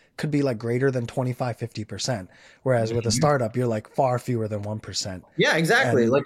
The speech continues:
Speaker 2: I think, I think, yeah, it's like, you, you know, you, we would ask all these startups to, like, connect their Stripe <laughs> accounts or whatever, right? And just,
Speaker 1: Yeah.
Speaker 2: you should say, "Hey, like, you know, I wanna, I wanna work at companies that are doing a million a year in revenue." And it's
Speaker 1: Mm-hmm.
Speaker 2: like, and, and use, you know,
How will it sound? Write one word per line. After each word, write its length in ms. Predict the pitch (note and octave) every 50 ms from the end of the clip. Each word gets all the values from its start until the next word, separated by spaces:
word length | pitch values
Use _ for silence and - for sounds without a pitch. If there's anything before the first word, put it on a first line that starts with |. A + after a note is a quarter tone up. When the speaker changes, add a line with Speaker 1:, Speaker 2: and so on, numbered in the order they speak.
| -
Speaker 2:
I 60 | E3+ E3
think, 240 | - A#3+ G3+ E3+
I 140 | - D3 E3
think, 320 | E3 A3 A3 F3 - - - _ _ _ _ _ - - -
yeah, 280 | - D#3+ E3+ G#3+ A3 C#3+
it's 220 | B2+ B2 - -
like, 260 | E3 D3 B2 - - - _ _ _ _ _ _ _ _ _ - D#3+ D3
you, 220 | E3 D3 C3 C#3+
you 140 | D3+ D3 C3+
know, 120 | B2 A2+ A#2+
you, 200 | B2 A#2+ B2 B2
we 160 | B2 B2 B2+
would 120 | C3+ B2
ask 320 | A2+ G#2 A2+ C3 C#3 - -
all 140 | B2 C3
these 160 | C3 C#3+ C3+ -
startups 360 | - A2+ A#2 B2+ B2 - -
to, 40 | C3
like, 140 | B2 A#2+
connect 320 | - B2+ G#2+ G#2+ A2+ - -
their 160 | C3 B2 B2+
Stripe 320 | B2+ - - B2 B2+ -
<laughs> 40 | D3+
accounts 300 | C#3+ - B2 B2+ B2 -
or 60 | C3+ A#2+
whatever, 340 | A#2 A2+ A2+ G#2+ G#2+ A2+ A2
right? 240 | G#2+ A2 B2 C3
And 160 | A#2 A#2 A#2 A2
just, 160 | A2+ A2+ A#2+
Speaker 1:
Yeah. 160 | B2 B2 A#2+ - - _ _ _ _
Speaker 2:
you 80 | - -
should 180 | - D#3+ -
say, 140 | - E3 D3
"Hey, 220 | E3 E3 F3+ D#3+
like, 300 | A#2 A2+ A2+ A2+ - - - _ - - - - - - - _ -
you 120 | D3 A#2
know, 240 | A2 G#2+ A2 A2+ A2 -
I 80 | A#2 A#2
wanna, 200 | A#2 A#2+ A#2+ A#2
I 260 | A#2 A2+ A2 G2 G#2
wanna 160 | A2 A2+ A2+
work 180 | A2 A2 G#2 A2+
at 60 | G2+
companies 380 | - A2 G#2 G#2 D3+ C#3+ A#2+ G#2+
that 120 | G2+ F2
are 60 | G2+ F#2
doing 340 | E2+ F#2+ G2 G2 G2 F#2
a 40 | F2+
million 300 | F2+ F2+ F#2 G2 G2 F#2+
a 40 | F#2
year 220 | E2+ E2+ F#2 G2
in 80 | F2+ F2
revenue." 400 | F2 G2 G#2+ B2 D#2+ - - E2+ - _ _
And 160 | - F#2+ G2+
it's 100 | G2 F2
Speaker 1:
Mm-hmm. 80 | - -
Speaker 2:
like, 200 | F#2 F2 - - _ _ _ _ _ _ _ _ _ _ _ _ _ _ _ _ _ _ _ _ _ _ - -
and, 120 | A2+ A2+
and 220 | A2 A#2 G#2+ G#2+
use, 320 | G#2+ A2 A2+ A2+ G2+ G2 -
you 80 | B2
know, 180 | F#2 F2 F2 E2+